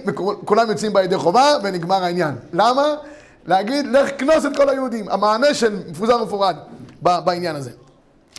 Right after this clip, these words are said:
זה לגבי פרשת, אה, זכור. אה, אה, אה, עוד עניין יש, קוראים את פרשת זכור תמיד לפני, לפני, אה, לפני, אה, פורים,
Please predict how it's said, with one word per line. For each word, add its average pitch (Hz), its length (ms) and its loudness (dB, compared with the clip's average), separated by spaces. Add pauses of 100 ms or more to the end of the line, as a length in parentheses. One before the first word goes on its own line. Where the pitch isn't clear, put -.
(220)
זה 202 140 2
לגבי 196 300 2
פרשת, 175 540 0
אה, 165 200 -4
זכור. 208 500 0 (500)
אה, 175 240 2
אה, 180 260 2
אה, 180 140 4 (180)
עוד 320 200 4
עניין 233 320 0
יש, 190 400 -6 (320)
קוראים 220 240 -2
את 269 80 -6
פרשת 190 340 2
זכור 196 380 0
תמיד 226 300 2 (140)
לפני, 196 540 0
לפני, 185 520 -4
אה, 160 240 0 (260)
לפני, 147 240 -6
אה, 165 320 0 (100)
פורים, 254 440 0